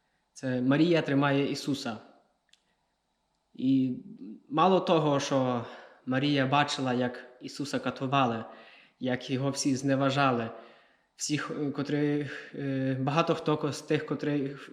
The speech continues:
він вчив, порозходилися, повтікали. Бачила, як його вбили і безсоромно,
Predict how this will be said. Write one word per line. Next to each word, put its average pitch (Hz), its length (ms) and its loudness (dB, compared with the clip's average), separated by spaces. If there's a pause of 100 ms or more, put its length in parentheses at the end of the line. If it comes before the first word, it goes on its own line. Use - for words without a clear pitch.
він 139 400 0 (300)
вчив, 151 400 0 (480)
порозходилися, 151 680 0
повтікали. 127 680 -2 (800)
Бачила, 156 380 2
як 151 220 2
його 139 340 2
вбили 147 680 2 (320)
і 135 180 -2
безсоромно, 139 880 0